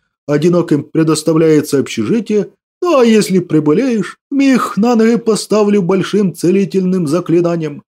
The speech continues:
Неожиданно резкий порыв свалил меня с ног в ближайший сугроб, в котором я утонул с головой. Наступившую следом зловещую тишину нарушали только своим треском промерзающие деревья.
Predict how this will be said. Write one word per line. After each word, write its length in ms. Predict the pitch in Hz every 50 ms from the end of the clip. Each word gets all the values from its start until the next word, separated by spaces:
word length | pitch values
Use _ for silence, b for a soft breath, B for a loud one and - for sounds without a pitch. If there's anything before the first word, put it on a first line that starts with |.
| _ _ _ _ _ _ _
Неожиданно 540 | - 311 302 262 285 285 233 269 247 240 247
резкий 400 | 262 254 208 - - - 202 202
порыв 420 | - - - 190 226 247 214 170 -
свалил 380 | - 175 196 208 208 190 190
меня 260 | 175 175 175 175 160
с 160 | 147 - - 202
ног 240 | 220 190 - -
в 60 | 147 139
ближайший 580 | 131 147 165 160 160 185 175 156 156 - 120
сугроб, 460 | 104 - 113 113 147 196 233 226 - _ _ _ _ _ _
в 60 | _
котором 440 | - 202 214 214 220 220 214 214 208
я 160 | 220 214 160 - -
утонул 420 | 180 185 196 214 202 208 202 160 131
с 60 | 131
головой. 480 | 151 185 190 202 208 190 170 - - _ _ _ _ _ _ _ -
Наступившую 680 | 165 190 - - 285 277 330 330 311 - - 226 208 -
следом 440 | - - 226 254 220 190 190 170
зловещую 720 | 143 143 165 180 196 214 226 202 - - - 165 151 151 -
тишину 580 | - 139 - - 135 123 143 208 247 220 - _ -
нарушали 500 | 208 214 220 214 - 220 233 226 214 208
только 400 | - - 208 208 196 170 - 190
своим 320 | 175 - 190 196 190 165
треском 540 | 160 - 175 196 180 - - - 180 165 -
промерзающие 880 | - 143 160 175 180 170 151 156 180 185 175 165 165 - - - 143 156
деревья. 500 | 151 160 160 170 165 160 151 147 131